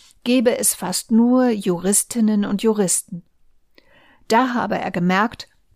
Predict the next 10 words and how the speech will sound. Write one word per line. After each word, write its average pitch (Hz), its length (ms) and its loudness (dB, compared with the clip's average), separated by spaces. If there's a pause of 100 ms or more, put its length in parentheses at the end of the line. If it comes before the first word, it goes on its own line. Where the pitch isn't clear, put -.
(120)
dass 202 220 0
er 160 140 -6
eine 156 340 -8
andere 208 420 0
Sichtweise 160 760 -4
habe. 160 360 -8 (600)
Und 262 280 0
er 208 80 -2
fügt - 360 -10
hinzu, 190 560 -4